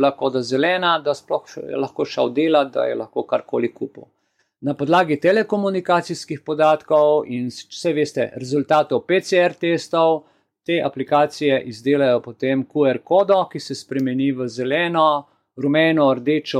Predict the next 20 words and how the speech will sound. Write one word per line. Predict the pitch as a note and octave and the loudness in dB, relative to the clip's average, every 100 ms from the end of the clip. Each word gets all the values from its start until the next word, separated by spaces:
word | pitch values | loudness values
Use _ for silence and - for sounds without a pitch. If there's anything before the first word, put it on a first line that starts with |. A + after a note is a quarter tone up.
| A#2+ | 0
odvisno | A2+ C#3+ C#3+ B2+ A2+ | 0 -4 -2 -4 -4
od | A#2+ | -6
zdravstvenega | A2 C3+ B2+ B2 B2 A2 G#2+ | -8 -2 -2 -2 -6 -4 -4
stanja | G#2 - B2+ B2+ A#2+ A#2+ | -2 0 0 2 0 0
osebe. | A#2 - C3 A2 - _ _ | -6 -2 0 -2 -6 _ _
Seveda | - D#3+ D3+ | -6 2 2
je | C3 | 2
to | C#3 | 0
zdravstveno | C3+ B2+ B2+ C3 - B2 A2 | -2 2 2 0 -4 -6 -6
stanje, | - A#2+ B2 A#2+ | -2 0 0 -2
eh, | A2+ - A2 G2+ A2 | -4 -8 -14 -14 -12
osebe | - C#3 C#3 B2+ - _ _ - | -4 -2 2 2 0 _ _ -6
namišljeno. | C3 F#3 A3+ - D#3+ A2+ G2 _ _ _ _ _ _ | -2 2 2 2 -2 -2 -8 _ _ _ _ _ _
Uporaba | C#3 D3 D#3+ G#3+ G#3+ F3+ | -10 -2 2 4 2 2
te | E3+ | -2
sledilne | E3 D3+ E3 D3+ | -2 -4 0 0
aplikacije | C3 B2 - C#3 D#3 - F#3+ | -2 -4 -2 0 0 -2 -4
in | E3+ | -4
zaklepanja | B2+ C3+ D3 D#3 D3 C3+ B2 | -6 -6 -4 -4 -2 -2 -2
ljudi | B2 B2 F#3+ F3+ | -4 -4 -4 -4